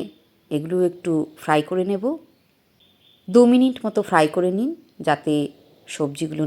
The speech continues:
নরম হয়ে যায়। যদি আপনারা সবজি দিতে না চান, শুধুমাত্র কোরিয়ান্ডার রাইস তৈরি করতে চান, সেটাও করতে পারেন।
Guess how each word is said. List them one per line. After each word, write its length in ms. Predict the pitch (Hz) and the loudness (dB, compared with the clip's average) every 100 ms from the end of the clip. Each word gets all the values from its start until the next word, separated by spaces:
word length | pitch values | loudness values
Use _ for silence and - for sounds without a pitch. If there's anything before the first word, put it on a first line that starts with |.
| 151 | 0
নরম 240 | 143 151 | 0 -2
হয়ে 200 | 156 165 165 | -2 -4 -2
যায়। 160 | 214 277 _ _ _ _ - | -4 -6 _ _ _ _ 0
যদি 280 | 202 208 220 196 | 4 6 6 4
আপনারা 300 | - 180 180 - - | 2 6 6 4 -2
সবজি 320 | - 175 165 185 | -4 -4 -4 -6
দিতে 240 | 175 175 | -4 -2
না 160 | 175 147 | 0 0
চান, 220 | 147 180 240 302 | 0 -4 -4 -6
শুধুমাত্র 540 | - 185 208 202 - 185 | -8 -6 -2 -4 -4 -6
কোরিয়ান্ডার 540 | 180 151 151 156 160 151 | 0 2 2 0 -2 0
রাইস 240 | 156 147 - | -2 -2 -6
তৈরি 220 | 156 143 151 | -6 -6 -6
করতে 260 | 156 - | -8 -6
চান, 200 | 156 214 262 - _ _ - | -6 -6 -8 -14 _ _ -12
সেটাও 320 | - 175 220 | -6 -2 -2
করতে 300 | - - 143 | -4 -8 -6
পারেন। 280 | 151 160 | -4 -4